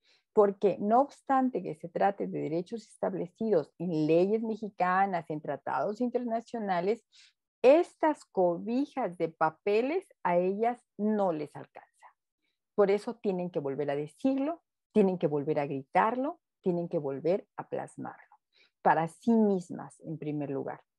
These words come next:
para los hombres zapatistas, para los hombres de la comunidad y para el gobierno mexicano, ¿no? Es una necesidad de decírselos, en primer lugar, como dije,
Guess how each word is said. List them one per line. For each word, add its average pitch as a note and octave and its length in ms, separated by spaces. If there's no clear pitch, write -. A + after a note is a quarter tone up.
para D#3 240
los D3 340
hombres G#3 340
zapatistas, C#3+ 680
para D#3+ 220
los C#3 280
hombres E3 320
de C#3 60
la C#3+ 140
comunidad F#3 640
y A#3 260
para D3+ 200
el C#3+ 100
gobierno C#3+ 420
mexicano, - 540
¿no? G3 260
Es A3+ 200
una B3 160
necesidad F#3 840
de F4+ 120
decírselos, D#3+ 1040
en F3+ 140
primer F#3 300
lugar, F#3+ 260
como E3+ 200
dije, F3+ 420